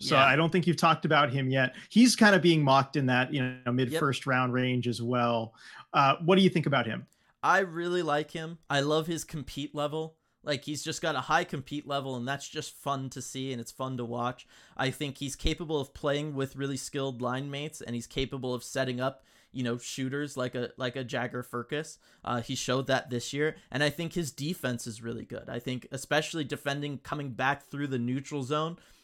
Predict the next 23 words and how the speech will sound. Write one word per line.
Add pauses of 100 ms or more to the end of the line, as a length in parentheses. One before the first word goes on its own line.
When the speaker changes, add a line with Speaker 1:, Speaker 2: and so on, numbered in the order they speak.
Speaker 2:
is
where
he
shines. (300)
Um,
I
think
sometimes
he
can
get
a
little
too
puck
watchy
once
he's
already
into
the
defensive
zone.